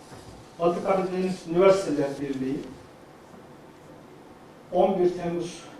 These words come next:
bin dokuz yüz doksan ikide kurulmuş dört üniversitenin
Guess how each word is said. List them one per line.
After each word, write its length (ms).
bin 160
dokuz 180
yüz 100
doksan 320
ikide 380
kurulmuş 560
dört 320
üniversitenin 680